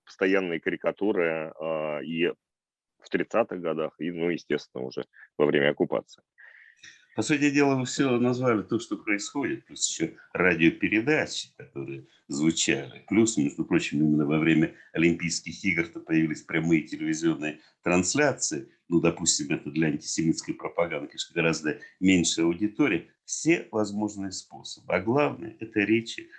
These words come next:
Speaker 2: нацистских лидеров. Это выступление. Не было такой международной или внутриполитической темы,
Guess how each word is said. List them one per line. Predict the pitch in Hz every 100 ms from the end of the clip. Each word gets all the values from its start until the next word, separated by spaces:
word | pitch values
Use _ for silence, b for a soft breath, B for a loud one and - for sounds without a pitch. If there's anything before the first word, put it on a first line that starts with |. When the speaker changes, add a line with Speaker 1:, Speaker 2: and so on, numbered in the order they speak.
| B
Speaker 2:
нацистских | 87 82 - 87 - 82 101
лидеров. | 98 76 - - b b _
Это | 85 92
выступление. | 90 - 107 - 110 107 78 73
Не | 87 117 135
было | 113 92 -
такой | - - 107 B B B -
международной | 113 107 110 113 117 127 127 95 92
или | 92
внутриполитической | 95 117 117 98 92 95 98 - - - - 92
темы, | - - 151 160 165